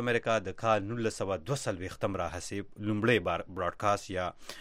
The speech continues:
آ، خپرونه شروع کړې وه، او دغه خپرونه وه،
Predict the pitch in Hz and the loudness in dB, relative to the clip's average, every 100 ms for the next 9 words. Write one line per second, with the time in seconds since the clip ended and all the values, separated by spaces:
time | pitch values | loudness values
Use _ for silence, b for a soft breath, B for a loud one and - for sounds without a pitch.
0 | B - 95 95 101 - - 104 110 95 | B -2 2 2 0 -4 0 2 2 0
1 | 98 87 82 113 107 92 101 95 - 92 | -4 -4 0 2 2 2 0 0 -4 -4
2 | 92 98 92 92 | -4 -4 -2 -4